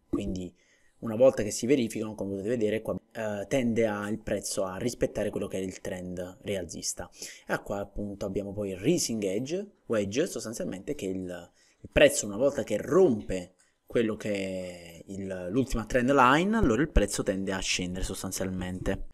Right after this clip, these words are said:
Parliamo ora di break e retest. Break e retest è molto conosciuto, ovvero che quando vi è un supporto e poi viene rotto, abbiamo un retest.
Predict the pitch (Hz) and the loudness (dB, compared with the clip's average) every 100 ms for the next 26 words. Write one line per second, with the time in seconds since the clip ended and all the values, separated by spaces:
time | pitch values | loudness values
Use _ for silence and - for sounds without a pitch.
0 | - 135 196 185 175 147 143 127 160 156 | 2 8 8 8 6 6 6 8 8 8
1 | 151 143 180 110 - - - - - - | 4 8 8 8 2 -4 -10 -6 -4 0
2 | 139 165 139 156 - 190 202 110 107 104 | 2 6 6 6 2 -4 -4 -4 -6 -6
3 | - 101 160 - 101 131 110 101 101 90 | -6 -6 -4 -6 -4 -2 0 0 -2 -6
4 | - 123 113 113 117 104 - - 143 139 | -4 -2 0 2 2 2 -6 0 6 8
5 | 113 90 92 90 90 131 190 196 - 233 | 6 2 -6 -6 -2 4 4 2 4 2
6 | 294 - 139 107 123 156 135 - - - | 2 -2 0 2 0 0 -2 -4 -8 -8
7 | - | -10